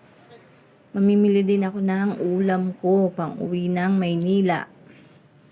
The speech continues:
Para may pasalubong akong ulam pag uwi ko. Wala kasing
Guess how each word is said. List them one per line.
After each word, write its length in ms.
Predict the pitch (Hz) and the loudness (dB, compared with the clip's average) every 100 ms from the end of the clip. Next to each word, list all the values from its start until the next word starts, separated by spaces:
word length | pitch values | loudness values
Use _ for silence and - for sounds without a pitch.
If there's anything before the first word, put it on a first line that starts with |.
| - - - - _ - - _ _ _ - - | -20 -20 -20 -20 _ -20 -20 _ _ _ -20 -12
Para 240 | 175 180 | -8 -6
may 160 | 180 175 | -6 -6
pasalubong 640 | 180 - 175 175 175 175 | -10 -8 -6 -6 -6 -8
akong 280 | 170 170 - | -8 -12 -10
ulam 600 | 165 165 160 151 160 160 | -8 -8 -8 -8 -10 -14
pag 160 | - - | -14 -10
uwi 320 | 151 156 135 | -8 -6 -8
ko. 200 | - - - - - - - - - - - - _ - - | -12 -20 -20 -20 -20 -20 -20 -20 -20 -20 -20 -20 _ -14 -4
Wala 240 | 175 170 | -4 -2
kasing 240 | 196 180 | -4 -6